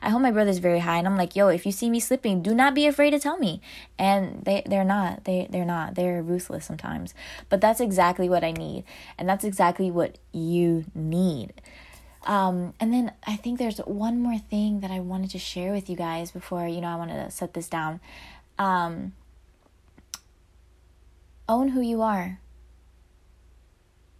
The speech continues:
Own exactly what you want. Your desires, your needs, your wants.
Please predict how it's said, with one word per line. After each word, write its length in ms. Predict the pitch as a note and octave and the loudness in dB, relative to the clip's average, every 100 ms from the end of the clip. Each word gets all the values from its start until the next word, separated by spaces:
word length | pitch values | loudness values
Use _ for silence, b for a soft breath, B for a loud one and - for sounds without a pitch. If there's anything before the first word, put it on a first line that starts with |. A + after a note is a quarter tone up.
| _ - G3+ | _ -8 0
Own 220 | A#3 A#3 | 2 0
exactly 520 | G#3+ G3 G3+ G3 G3+ | -2 -2 -2 -2 -2
what 280 | F#3+ F#3 - | -2 -4 -6
you 60 | |
want. 340 | F3+ F3 - - - - - | -6 -6 -8 -12 -20 -20 -8
Your 120 | G3 | -4
desires, 1000 | F#3+ F3+ G3 G3+ G3+ G3+ G3+ G3+ - - _ _ _ | -4 -2 -2 0 2 0 0 -4 -8 -12 _ _ _
your 160 | - F#3 | -6 -4
needs, 800 | F3+ F#3 F#3+ G3 G3 F#3+ - - | -2 0 0 2 0 -4 -12 -12
your 180 | F#3 F3 | -8 -6
wants. 720 | E3+ F3+ F#3 F#3+ G3 - - | -4 -2 0 0 -2 -6 -12